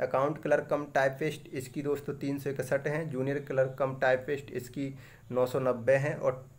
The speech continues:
ट्रेन क्लर्क की जो है बहत्तर वैकेंसी है। ठीक है फ्रेंड्स, ये बाकी फिर इसके दो,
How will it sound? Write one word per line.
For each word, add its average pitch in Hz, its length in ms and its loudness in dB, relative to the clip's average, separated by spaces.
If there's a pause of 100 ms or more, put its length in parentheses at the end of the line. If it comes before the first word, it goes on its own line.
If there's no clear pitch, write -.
(120)
ट्रेन 139 200 6
क्लर्क 139 440 2
की 143 100 -2
जो 127 160 2
है 165 220 2 (220)
बहत्तर 120 420 4
वैकेंसी 107 560 0
है। 98 200 -6 (480)
ठीक 180 140 2
है 185 60 6
फ्रेंड्स, 107 460 2 (1120)
ये 143 160 0
बाकी 135 360 2
फिर 151 180 -4
इसके 139 360 -4
दो, - 220 -6